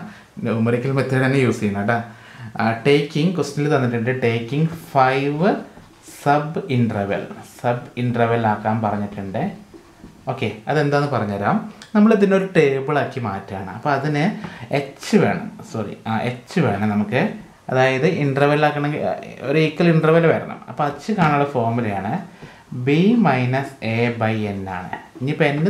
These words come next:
തന്നിട്ടില്ലെങ്കിൽ, ഇപ്പോൾ അവർ പറഞ്ഞിട്ടുണ്ട് ഈ പ്രോബ്ലത്തിൽ ഫൈവ് ആണെന്ന്, തന്നിട്ടില്ലെങ്കിൽ അഡ്ജസ്റ്റ് ചെയ്തിട്ട് ഒരു സിക്സ് കൊടുത്താൽ മതി. സിക്സ്, ഫൈവ്, ഫോറോ ഡിവൈഡ് ചെയ്തിട്ട് നമുക്ക് ഈക്വൽ ഇൻ്റർവെൽ ആക്കിയാൽ മതി. അതായത് integral zero to one വരണം. സീറോ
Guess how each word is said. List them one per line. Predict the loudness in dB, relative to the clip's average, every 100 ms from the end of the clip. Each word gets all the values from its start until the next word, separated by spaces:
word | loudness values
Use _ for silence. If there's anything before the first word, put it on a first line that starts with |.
| 2
തന്നിട്ടില്ലെങ്കിൽ, | 2 0 -2 0 0 -2 0
ഇപ്പോൾ | 2
അവർ | 2 2
പറഞ്ഞിട്ടുണ്ട് | 2 0 -4 0
ഈ | 0
പ്രോബ്ലത്തിൽ | 2 2 0 -2 -6 -2
ഫൈവ് | -2 0 0
ആണെന്ന്, | 0 0 0 -2 -8 -18 -20 -20 _ 0
തന്നിട്ടില്ലെങ്കിൽ | 2 2 0 0 2 2
അഡ്ജസ്റ്റ് | 2 -2 0
ചെയ്തിട്ട് | 2 2
ഒരു | 2 0
സിക്സ് | -2 -4 -4 2 2 2
കൊടുത്താൽ | -2 0 0 0
മതി. | -2 -6
സിക്സ്, | -8 -4 0 0 0 0
ഫൈവ്, | 2 2 2
ഫോറോ | 4 6 4 4
ഡിവൈഡ് | 2 4
ചെയ്തിട്ട് | 4 4 2
നമുക്ക് | -2 -2 -4
ഈക്വൽ | -4 -4 -2
ഇൻ്റർവെൽ | -2 -2 0 -2
ആക്കിയാൽ | -4 -6
മതി. | -6 -8 -12 -18 -20 -8 0
അതായത് | 4 4 2 0 0 -2 -8 -20 -4 0
integral | 2 4 4 4 4
zero | 4 4 4
to | 2
one | 2 0 -2
വരണം. | -6 -10 -20 -16 -4
സീറോ | 0 2